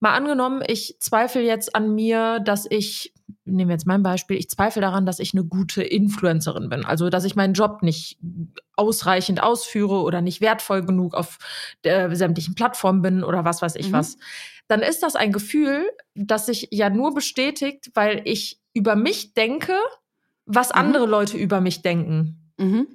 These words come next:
Speaker 1: Also es geht ja gar nicht darum, ob ich in dem Moment denke, dass ich zum Beispiel keine gute Influencerin bin, sondern ich denke dann darüber nach,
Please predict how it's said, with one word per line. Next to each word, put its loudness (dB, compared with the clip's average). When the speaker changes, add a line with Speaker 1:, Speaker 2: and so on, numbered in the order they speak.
Speaker 1:
Also 2
es -2
geht 0
ja 2
gar 2
nicht -4
darum, 0
ob -4
ich 0
in 0
dem 2
Moment 2
denke, -2
dass 0
ich -4
zum 0
Beispiel 0
keine 2
gute 0
Influencerin 0
bin, 0
sondern 2
ich -2
denke 0
dann 0
darüber 2
nach, 0